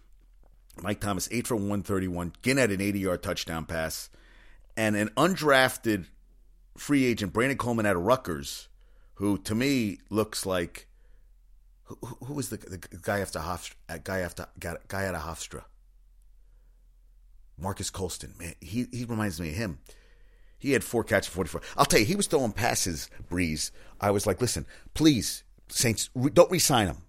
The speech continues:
Let, let someone, <laughs> let it, let it fall in the Jets' lap." Because I'll tell you, I'll take him and you can keep the draft pick.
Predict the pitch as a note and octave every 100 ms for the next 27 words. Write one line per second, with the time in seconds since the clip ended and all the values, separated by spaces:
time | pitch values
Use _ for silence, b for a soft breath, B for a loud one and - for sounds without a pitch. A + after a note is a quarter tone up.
0 | - - C#3+ - D#3 D#3+ D#3 - - G2
1 | - - - C#3+ - D#3+ E3 D#3 D#3+ C#3
2 | B2 A#2+ - G2+ F2 - B B - B2
3 | D3+ D3 D#3 A#2+ - B - E3 F3+ D3
4 | D3 C3+ A#2+ G#2+ G#2 C#3+ G#2 G#2 G#2+ -
5 | - -